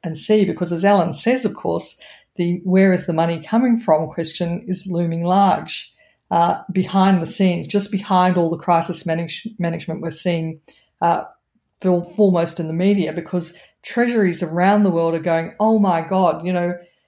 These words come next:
yes, we're in the middle of a, a, an acute medical crisis throughout the globe, but behind that is coming almost certainly an economic depression." Uh,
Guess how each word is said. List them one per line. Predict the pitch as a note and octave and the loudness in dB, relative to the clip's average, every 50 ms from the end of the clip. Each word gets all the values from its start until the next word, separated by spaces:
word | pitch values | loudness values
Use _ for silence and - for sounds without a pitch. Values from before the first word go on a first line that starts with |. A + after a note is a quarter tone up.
| _ _ _ _ | _ _ _ _
yes, | - G#3 G#3+ G#3+ G#3+ - - | 2 2 2 2 2 -2 -2
we're | G3 F#3 | 0 0
in | F#3 F3 | 2 2
the | F3+ | 2
middle | F3+ G3 F#3+ F3+ | 2 2 2 2
of | E3 | 2
a, | E3 E3 D#3 - - | 0 0 -2 -2 -2
a, | F3+ F3 F3 - F3 | -4 -4 -4 -4 -4
an | F3 E3+ | -4 -4
acute | F3 E3+ - - - - - A3 G#3 F3+ - - - - _ - | -4 -6 -8 -16 -10 -4 -2 0 0 0 -2 -4 -10 -16 _ -2
medical | G3 F#3 F3+ G3 G3+ F#3+ F#3+ G3 - F3+ D#3+ D#3+ | 0 2 4 4 4 2 0 -2 -2 -4 -4 -4
crisis | D#3 - - F#3 F3+ F3+ F3+ - - - - - - - - - - _ _ - | -4 -4 0 2 2 2 2 0 -4 -8 -10 -10 -10 -10 -12 -12 -16 _ _ -10
throughout | - F#3 F3 F3+ E3+ E3 - | -4 0 2 2 2 2 0
the | F3 | -4
globe, | D#3+ - E3 F3+ F#3 F#3 E3 - E3+ E3 - _ _ _ _ _ | -6 -2 0 2 4 4 2 0 -2 -6 -10 _ _ _ _ _
but | - F#3 | -6 -4
behind | - F#3+ F#3 F#3 - - G#3 G#3 G#3+ A3+ A3 G3+ F3 | -2 -2 -2 -2 -2 0 2 2 4 4 4 4 4
that | D#3+ D3 - - F#3+ | 2 0 0 -2 -4
is | F3+ - - - - - | -4 -4 -6 -12 -16 -18
coming | - - - A3+ G#3+ G3 E3+ E3+ E3+ F3 | -12 -6 -2 0 2 2 0 0 -4 -4
almost | - G3+ G#3 G3+ G3 F3+ E3+ - - - | 0 2 4 4 4 4 2 -2 -4 -4
certainly | - F#3+ F#3+ F#3 F3+ F3 E3+ E3+ E3+ | 0 0 0 0 0 -2 -4 -4 -4
an | - F3+ E3+ | -4 -2 -2
economic | F3+ F3+ F3+ F#3 E3+ E3 D#3+ - - - | -2 -2 -2 -2 -2 -2 -2 -4 -6 -8
depression." | E3+ D#3+ - - G3 G3 F#3+ - G3+ G3+ G#3 F#3+ - _ _ _ _ _ _ _ _ _ _ - | -10 -8 -4 -2 -2 0 -2 -2 -8 -10 -10 -12 -16 _ _ _ _ _ _ _ _ _ _ -2
Uh, | - F3 E3+ E3+ E3+ F3 | 0 2 2 2 2 0